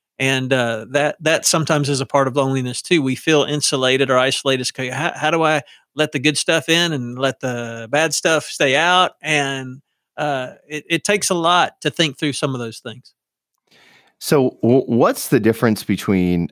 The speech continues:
Speaker 2: um, loneliness as you see it and some of the more, like, prolonged mental health issues that we see,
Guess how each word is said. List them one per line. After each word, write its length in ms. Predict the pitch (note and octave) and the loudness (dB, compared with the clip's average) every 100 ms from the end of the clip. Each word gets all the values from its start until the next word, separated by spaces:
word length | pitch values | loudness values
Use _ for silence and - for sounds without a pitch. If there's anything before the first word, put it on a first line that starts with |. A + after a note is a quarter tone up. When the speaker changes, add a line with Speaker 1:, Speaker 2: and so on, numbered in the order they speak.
| - | -4
Speaker 2:
um, 460 | F2+ F2 E2 E2 - _ _ _ - | -2 -2 -2 -6 -12 _ _ _ -2
loneliness 680 | F#2+ G#2 G#2+ G#2+ G#2+ G2+ | 2 4 6 6 4 2
as 140 | F#2+ F2 | -2 -2
you 100 | F2+ | -4
see 280 | - G2+ F#2+ | -4 0 2
it 340 | E2+ - - - _ _ _ | 0 -4 -14 -20 _ _ _
and 240 | G2+ F#2 E2+ | 0 2 0
some 240 | - G#2 | 0 2
of 140 | G2 | 2
the 120 | F2+ F2 | 0 2
more, 420 | E2+ E2+ E2+ E2+ | 2 2 2 2
like, 340 | E2 E2 - - | 0 -2 -6 -16
prolonged 1120 | - A2+ G2 F2+ F2 F2 F2 F2+ F2 E2+ - _ _ _ _ - | -4 0 2 4 2 2 2 2 0 -2 -8 _ _ _ _ 2
mental 460 | F#2 F#2 G2 F2+ | 4 4 2 0
health 300 | D#2+ F#2 F2 | 0 0 0
issues 440 | F2 - E2+ D#2+ D#2 | -2 0 0 -2 0
that 160 | F2 | -2
we 100 | E2 | 0
see, 560 | D#2 - F2+ E2+ E2+ | -2 0 2 4 2